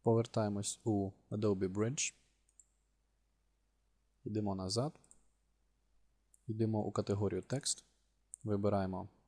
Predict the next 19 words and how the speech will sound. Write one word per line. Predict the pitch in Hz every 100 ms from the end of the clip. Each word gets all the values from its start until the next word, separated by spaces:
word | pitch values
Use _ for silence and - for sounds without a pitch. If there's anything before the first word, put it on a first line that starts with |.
| _ _
три | - 104
Д | 95
текст. | - 160 - - - _ _ _ _ _ _ _ _ _ _ _ _ _ _ _ _
І, | 170
скажімо, | - - 117 113 104
виберемо | 107 110 113 113 110 113 _ _
ось | 127 123
такий | - - 104
ефект. | 104 - - - - _ _ - _ _ _ _ _ _ _ _ _ _ _ _ _ _ _ _ _ _ _ _ _ _ _ _ -
Клацаємо | - 104 - 98
двічі. | 95 98 104 - 208 - _ - _ _ _ - _ -
І | 151
ось | 180
тепер | - 123 127
ми | 117
маємо | 107 107 107 110 -
такий | - - 113
цікавий | - - 92 92 92 - -
ефект. | 123 - - -